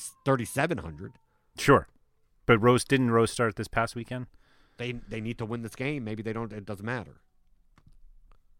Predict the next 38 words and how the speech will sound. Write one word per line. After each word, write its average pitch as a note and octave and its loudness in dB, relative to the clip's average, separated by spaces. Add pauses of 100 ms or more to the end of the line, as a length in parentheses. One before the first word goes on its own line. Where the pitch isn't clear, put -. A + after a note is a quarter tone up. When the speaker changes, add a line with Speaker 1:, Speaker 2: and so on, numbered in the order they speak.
(480)
Speaker 2:
I A2+ -2
think G#2+ 0
they're G#2 2
exactly F2+ -4
the D2+ -12
same - -16
Speaker 1:
Okay, B2+ -10
Speaker 2:
in A2 -6
Speaker 1:
forty-two F3+ 2
hundred G3 2
is F#3 -6
not G3 -2
Speaker 2:
Pochettino's F#3 -4
Speaker 1:
horrible. - -8 (520)
But E3+ 4
I'd F#3+ 4
rather G3 8
Speaker 2:
Oh, A#2 8
Rose A#2+ 6
didn't A#2+ 6
play. F#2 2
Excuse A2+ 4
me. D#2+ -6 (180)
Excuse G2 -2
me. E2+ -12
So F#2+ -6
it F2 -6
could, G#2+ -4
it B2 -4
is F2+ -2
Rose's E2 -10
turn. - -16 (800)
Speaker 1:
It G#2 -6
is B2+ 0
Rose's E2+ -6
turn. - -18 (120)
Speaker 2:
Do B2 -2
you, B2 0